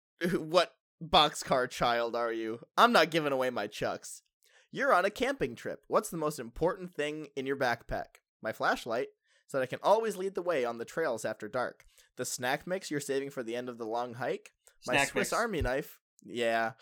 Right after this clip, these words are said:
Speaker 1: My Swiss Army knife, which has all kinds of handy tools, or the reusable bag to keep, to pick up any litter you see on the woods.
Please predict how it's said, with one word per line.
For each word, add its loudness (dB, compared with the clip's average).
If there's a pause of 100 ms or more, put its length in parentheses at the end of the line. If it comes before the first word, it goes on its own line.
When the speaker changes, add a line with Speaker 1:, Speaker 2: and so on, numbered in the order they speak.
(360)
Speaker 1:
My 0
Swiss -2
Army 0
knife, -2
which -2
has 0
all 2
kinds 4
of -8
handy -6
tools, -6
or 0
the -2
reusable -2
bag 2
to -18
keep, -8 (260)
to -14
pick -2
up 0
any -2
litter 6
you -4
see -4
on -2
the -2
woods. -4